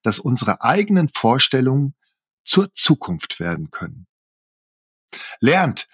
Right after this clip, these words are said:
warum es als Führungskraft nicht nur wichtig ist, eine positive Zukunftshaltung zu haben, sondern diese auch konsequent als eine Entscheidung dauerhaft durchzuhalten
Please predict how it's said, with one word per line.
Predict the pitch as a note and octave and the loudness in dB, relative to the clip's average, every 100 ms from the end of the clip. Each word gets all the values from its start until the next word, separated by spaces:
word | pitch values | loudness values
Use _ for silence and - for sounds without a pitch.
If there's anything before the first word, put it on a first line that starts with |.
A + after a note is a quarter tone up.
| _ - | _ -2
warum | G#2+ E3+ | 4 6
es | F3+ | 6
als | C3+ - | 2 0
Führungskraft | - F3+ D3+ - C3 - | 2 2 0 0 -4 0
nicht | D3 - | -2 0
nur | B2 | 0
wichtig | C#3 - C#3+ - | 0 0 0 -2
ist, | - - | -6 -2
eine | A2 | 0
positive | G#2 - E3 D3+ - A2 G#2 | 2 0 2 2 0 -2 -2
Zukunftshaltung | - G3+ - A#2+ - - D3 G3 B2+ G#2 | 0 0 0 -4 -4 0 0 0 -2 -2
zu | - F#2+ | -4 -2
haben, | G2 A2+ D#3 - - - | 0 2 0 -4 -14 -12
sondern | - D#3 F#3+ F#3+ C#3 | -2 2 4 4 2
diese | D3 D#3 | 0 -2
auch | F3+ - | -2 -4
konsequent | - A#2+ A2 - C#3+ F#3 - | -4 -2 -4 -2 0 0 -2
als | A#2 - | -4 -2
eine | A2+ A2+ | -2 -2
Entscheidung | G#2 G#2 - B2+ D#3 C#3+ - | -2 -2 0 0 0 -2 0
dauerhaft | D#3 F#3+ C#3+ C#3+ - | 2 2 2 -4 -4
durchzuhalten | C3+ C3 - A2+ B2 C3 C#3 C3+ | -2 -2 -2 -2 0 0 -2 -6